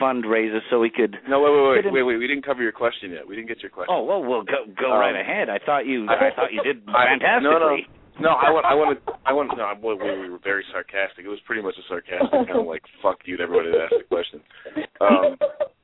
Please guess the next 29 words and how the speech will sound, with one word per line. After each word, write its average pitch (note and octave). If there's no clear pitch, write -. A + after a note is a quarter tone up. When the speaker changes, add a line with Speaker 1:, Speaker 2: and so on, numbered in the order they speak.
Speaker 2:
really, B2+
let B2+
me C#3
just, A2+
let A2+
me A#2+
just -
answer F#2
that E2
question F2+
definitively, E2
okay? E2+
I G#2
think A#2
we G#2
just G2+
covered F#2+
it F2
in E2
the E2
beginning E2+
of -
the -
show, D2
uh, E2
and E2
said F2
basically, E2+
if G#2+